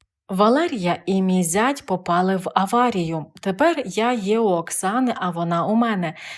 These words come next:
І вона мене не покине, а я не можу ніяк їй полегшити життя, бо вона самотня через мене, розумієте? Самотня.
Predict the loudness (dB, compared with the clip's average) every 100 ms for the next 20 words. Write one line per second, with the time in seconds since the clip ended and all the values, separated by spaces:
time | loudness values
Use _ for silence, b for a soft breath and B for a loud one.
0 | B -2 0 0 0 0 0 0 0 0
1 | -2 -4 -2 0 0 0 -2 -2 0 0
2 | 0 0 0 0 -2 -2 -2 0 -2 -2
3 | -4 -6 -4 -2 -2 -2 -6 -4 -2 -2
4 | -2 -4 -4 -4 B B B 0 2 2
5 | 0 -2 -2 -2 -2 -2 -2 -4 -4 -2
6 | 0 2 2 0 0 -6 -12 -8 -4 0
7 | 0 0 -4 -8 B B B -14 -6 -2
8 | 0 0 -2 -6 -12